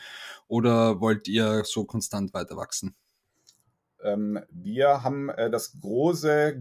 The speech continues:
Speaker 2: Glück, äh, dass wir seit relativ langer Zeit, ähm, äh, um die schwarze Null oder um die rote Null, äh, immer, ähm, äh, also das heißt, sehr cash, ähm, effizient sind. Das heißt, wir, äh, müssen kein Geld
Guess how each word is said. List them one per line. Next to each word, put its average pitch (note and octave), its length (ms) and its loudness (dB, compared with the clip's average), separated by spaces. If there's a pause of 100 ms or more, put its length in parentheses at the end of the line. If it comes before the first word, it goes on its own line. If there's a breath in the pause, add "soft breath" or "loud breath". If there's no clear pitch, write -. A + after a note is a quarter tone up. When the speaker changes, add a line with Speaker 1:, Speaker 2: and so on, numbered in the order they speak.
(100)
Speaker 2:
Glück, - 500 -2
äh, G#2+ 280 8
dass G#2+ 260 0
wir A2+ 420 4
seit G#2 280 2
relativ B2+ 520 -2
langer A#2+ 240 2
Zeit, A2 420 4
ähm, G2 200 0
äh, G2 260 4
um G#2+ 280 -2
die G#2+ 100 -2
schwarze - 360 0
Null C#3+ 360 6
oder - 240 0
um G2 80 0
die G2+ 60 2
rote A#2 300 2
Null, G#2 300 6
äh, F#2 220 4
immer, F#2 380 -2 (440 soft breath)
ähm, E2+ 220 0
äh, F2 220 2 (400)
also F2+ 260 -6
das - 80 -8
heißt, G2+ 160 4
sehr F#2+ 140 4
cash, - 380 -2
ähm, G#2 300 6
effizient G2+ 600 -2
sind. E3 260 0
Das B2 140 -4
heißt, G#2+ 260 0
wir, G2+ 480 4
äh, F#2 240 0
müssen B2 400 0
kein G#2 240 0
Geld G#2+ 320 4